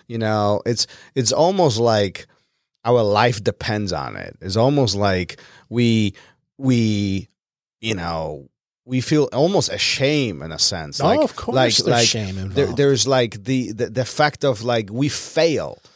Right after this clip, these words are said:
Speaker 1: Like, it,
Speaker 2: Yeah.
Speaker 1: it, it, it is our existence will be dissolved almost. Like, in, in, in some s-, and I'm being dramatic about this, but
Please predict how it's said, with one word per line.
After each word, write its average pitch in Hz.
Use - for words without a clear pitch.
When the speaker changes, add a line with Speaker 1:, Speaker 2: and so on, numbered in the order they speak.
Speaker 1:
Like, 127
it, 127
Speaker 2:
Yeah. 185
Speaker 1:
it, 165
it, 156
it 160
is 131
our 160
existence 170
will 156
be 135
dissolved 123
almost. 82
Like, 107
in, 135
in, 139
in 135
some 156
s-, -
and 165
I'm 202
being 214
dramatic 156
about 87
this, 120
but -